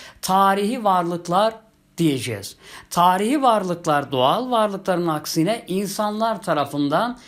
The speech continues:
yapılmıştır. Peki tarihi varlıklar denilince aklımıza ne gelecek? Tarihi mekanlar, tarihi eserler, tarihi nesneler şeklinde. Çoğu zaman bu kavramlar birbiriyle karıştırılır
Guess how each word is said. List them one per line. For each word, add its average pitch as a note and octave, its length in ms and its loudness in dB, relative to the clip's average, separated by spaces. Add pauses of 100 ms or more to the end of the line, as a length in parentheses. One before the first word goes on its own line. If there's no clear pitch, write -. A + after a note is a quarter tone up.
(220)
yapılmıştır. B2+ 840 -4 (320)
Peki D3+ 260 -4
tarihi F3+ 480 2
varlıklar G3 680 0
denilince G3 440 0
aklımıza E3 520 -2
ne D#3 140 -2
gelecek? D#3 540 -4 (500)
Tarihi B2+ 480 0
mekanlar, G3 600 -2 (320)
tarihi C3 520 2
eserler, G3 640 -2 (200)
tarihi C#3+ 800 -2 (100)
nesneler B2+ 640 -4 (160)
şeklinde. A2+ 640 -6 (600)
Çoğu D4+ 260 2
zaman E3+ 400 2
bu A3+ 80 -4
kavramlar F3+ 680 0
birbiriyle G3 680 -2
karıştırılır G#3 800 -2